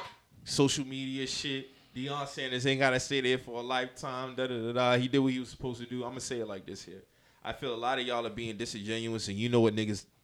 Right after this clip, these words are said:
are talking about. You know, when Deion first came on, his thing was to establish the H B C Us, boost the H B C Us. Now, if he just wanted to use any H B C U school as a, uh,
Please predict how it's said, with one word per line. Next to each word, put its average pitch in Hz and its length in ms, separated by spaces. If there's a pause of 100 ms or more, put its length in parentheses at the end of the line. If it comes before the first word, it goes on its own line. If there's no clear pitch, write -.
(140)
are 101 140
talking 101 360
about. 90 360 (680)
You 120 220
know, 160 200
when 143 160
Deion 131 360
first 131 300
came 127 320
on, 120 200
his 131 220
thing 120 260
was 113 240
to - 80
establish 113 500
the 107 120
H 117 260
B 113 80
C 113 180 (220)
Us, 107 80
boost 120 340
the 76 100
H 113 200
B 107 60
C 107 180 (240)
Us. - 160 (340)
Now, 143 280
if - 80
he 190 140
just 185 220
wanted 160 340
to 151 120
use 147 420
any 156 300
H 147 220
B 160 80
C 170 180
U 165 240
school 170 360
as 139 160
a, 123 80 (220)
uh, 123 340